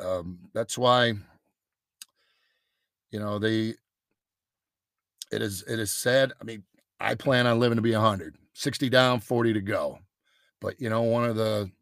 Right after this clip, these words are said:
pitfalls, drawbacks, lousy, uh, way of, of, for doing that is y-,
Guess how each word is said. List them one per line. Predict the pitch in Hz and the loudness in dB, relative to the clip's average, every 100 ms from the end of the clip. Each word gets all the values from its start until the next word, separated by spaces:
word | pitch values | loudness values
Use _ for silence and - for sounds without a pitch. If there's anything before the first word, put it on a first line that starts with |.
| _ _ _ _ _ _ - - | _ _ _ _ _ _ -20 -8
pitfalls, | - 151 - 104 85 76 - | 4 4 4 -2 -2 -4 0
drawbacks, | 147 139 110 98 90 - - - - - _ _ _ _ _ _ - | 8 8 8 4 -2 -6 -8 -8 -10 -14 _ _ _ _ _ _ -18
lousy, | 95 110 127 135 131 120 117 113 113 | -4 2 4 6 4 0 0 2 4
uh, | 110 107 104 98 95 _ _ _ _ _ _ _ _ _ _ _ 95 | 4 4 0 -2 -8 _ _ _ _ _ _ _ _ _ _ _ -6
way | 107 123 127 | 2 2 2
of, | 120 90 - - _ - | 0 -4 -14 -20 _ -6
of, | 95 92 - | -6 -6 -8
for | 113 | -6
doing | 101 139 156 117 | 2 6 6 4
that | 95 90 107 - | 0 -4 -6 -8
is | 98 95 92 - - - - _ - | -12 -10 -8 -8 -8 -10 -14 _ -16
y-, | 95 98 | -10 -8